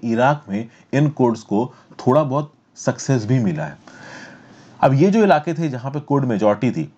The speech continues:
सितंबर दो हज़ार सत्रह में यहाँ पे एक रेफरेंडम कराया गया और यहाँ पे रहने वाले कुर्द से पूछा गया कि तुम इराक का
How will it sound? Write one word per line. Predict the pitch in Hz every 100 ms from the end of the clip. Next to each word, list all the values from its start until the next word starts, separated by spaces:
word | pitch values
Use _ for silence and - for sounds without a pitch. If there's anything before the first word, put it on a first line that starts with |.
| _ _ _ -
सितंबर | - 127 117 147 175
दो | 151 143
हज़ार | 147
सत्रह | 143 - 131
में | 143
यहाँ | 127
पे | 127
एक | 139
रेफरेंडम | 107 98 101 95 104
कराया | 87 78 76
गया | 82
और | 95
यहाँ | 101 131
पे | 139
रहने | 120 127
वाले | 131 131
कुर्द | 127 127 131
से | 143
पूछा | 117 113 135
गया | 117 113
कि | 123
तुम | 127 139 -
इराक | 120 117 139 -
का | 147